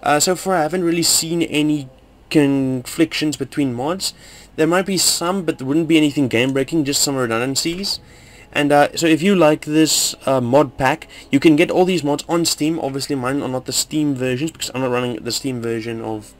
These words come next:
this. So, um, you can find all these mods on Steam, just put them in this exact order. It doesn't have to be this exact order, but I would recommend it, as, um, some mods have to be in a certain order for them to run perfectly. Uh, if you're better at ordering remote mods into a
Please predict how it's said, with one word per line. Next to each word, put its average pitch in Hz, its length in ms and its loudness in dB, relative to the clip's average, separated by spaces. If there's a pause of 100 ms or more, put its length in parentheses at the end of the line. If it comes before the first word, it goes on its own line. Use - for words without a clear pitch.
(140)
this. 139 280 -2 (380)
So, 139 420 4
um, 135 240 2 (160)
you 147 100 4
can 165 80 6
find 175 160 2
all 165 120 0
these 190 160 2
mods 160 160 0
on 147 80 0
Steam, 180 240 -2
just 156 180 -2
put 185 120 4
them 170 120 2
in 139 140 -2
this 151 160 0
exact 135 400 -8
order. 156 400 -4 (240)
It - 40 -4
doesn't 180 200 2
have 170 60 -6
to 160 60 -8
be 165 120 -2
this 156 160 -2
exact 139 560 0
order, 214 520 4 (380)
but 143 100 0
I 147 60 2
would 156 220 4 (420)
recommend 143 580 2
it, 202 220 2
as, 143 380 -2
um, 135 220 2 (200)
some 170 220 0
mods 160 180 2
have - 120 0
to 165 80 -6
be 156 100 2
in 151 40 0
a 139 40 -2
certain 143 200 -4
order 143 280 0
for 131 160 -2
them 131 100 -2
to 120 120 -6
run 131 180 0
perfectly. 160 500 -2 (380)
Uh, 135 180 2
if 143 100 0
you're 180 140 6
better 160 240 6
at 151 200 2 (180)
ordering 143 580 4
remote 139 260 6
mods 135 240 2
into 131 280 0
a 120 100 2